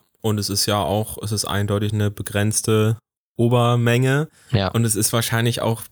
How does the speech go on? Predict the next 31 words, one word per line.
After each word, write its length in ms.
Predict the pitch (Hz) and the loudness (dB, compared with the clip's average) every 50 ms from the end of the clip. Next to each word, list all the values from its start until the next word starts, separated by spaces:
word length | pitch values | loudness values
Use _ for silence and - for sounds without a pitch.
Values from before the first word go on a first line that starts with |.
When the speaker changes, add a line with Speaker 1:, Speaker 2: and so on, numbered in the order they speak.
| _ _ | _ _
Speaker 1:
per 360 | - - 117 113 113 110 110 113 | -2 0 2 2 2 2 2 2
Natur 480 | 113 113 110 - - - 123 131 117 | 0 0 -2 -2 -2 0 0 2 2
aus 240 | 92 110 113 - - | 2 2 0 2 2
nicht 160 | 120 120 - | 2 2 2
so 100 | - 120 | 2 2
ein 80 | 113 110 | 2 0
großer 360 | - 113 117 123 120 127 113 | 2 0 0 0 2 0 0
Markt 420 | 110 107 101 104 117 117 - - | 0 0 0 0 -2 -2 -4 -6
wie 240 | - 113 113 113 113 | -4 -2 -2 -2 0
halt 420 | 113 110 104 107 110 107 - - - - _ _ _ - _ - | 0 0 0 0 -2 -2 -4 -10 -14 -16 _ _ _ -20 _ -6
Amazon, 640 | - 117 123 123 117 - - - 117 117 120 117 120 | -4 0 2 2 2 2 2 4 4 4 4 4 4
irgendeine 520 | - 117 135 131 123 110 - 113 117 117 | 4 4 4 4 4 2 2 2 2 4
Nische 520 | 117 120 131 143 135 - 113 107 104 98 98 | 4 4 4 4 2 2 2 2 2 2 0
für 160 | - - 113 | 0 -2 0
irgendwas 520 | - 113 123 113 101 98 95 92 95 - | 2 2 2 0 0 0 0 0 0 -2
oder 180 | - 87 98 95 | -2 0 -2 -2
dass 140 | 92 - - | -2 -2 -4
es 120 | 101 - | -4 -4
viele 240 | - - 113 110 107 | -2 0 0 2 2
Nischen 280 | 110 113 110 - 113 110 | 2 2 2 2 2 0
gibt, 200 | 139 127 - - | 0 -2 -2 -4
sondern 160 | 98 98 101 | -4 -4 -4
es 80 | - - - _ _ _ _ _ | -4 -6 -10 _ _ _ _ _
gibt 200 | - - - - | -14 -14 -4 -4
halt 100 | 123 - | -2 -2
nur 100 | 101 104 | 0 0
so 80 | 101 107 | 0 0
und 120 | 107 113 | -2 -2
so 40 | 120 | -2
viele 180 | - 113 - - | -4 -6 -2 0
Orte 440 | - 107 117 - 135 135 143 156 | 0 0 0 0 2 2 2 0